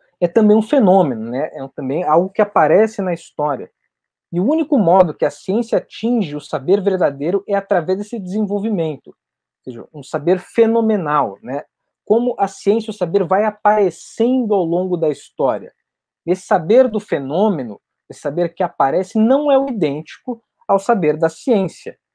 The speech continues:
e que, portanto, não é um saber da verdade em si. Isso que a gente falou, que as figuras da consciência, elas são relativamente unilaterais.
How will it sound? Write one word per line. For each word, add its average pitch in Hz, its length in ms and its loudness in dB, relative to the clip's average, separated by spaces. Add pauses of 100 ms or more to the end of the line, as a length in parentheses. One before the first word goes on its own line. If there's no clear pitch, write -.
(200)
e 139 80 -16
que, - 80 -8
portanto, 170 600 -4
não 214 260 2
é 214 80 2
um 254 100 0
saber 202 460 -2
da 214 140 0
verdade 190 640 0
em 208 80 -4
si. - 240 -8
Isso 180 120 -8
que - 60 -10
a 190 60 -8
gente - 100 -20
falou, 180 240 0
que - 240 -8 (240)
as - 160 -10
figuras 202 400 -2
da 202 80 0
consciência, 196 640 -6
elas 170 180 -4
são 202 120 -2
relativamente 208 720 -4
unilaterais. 202 1040 -4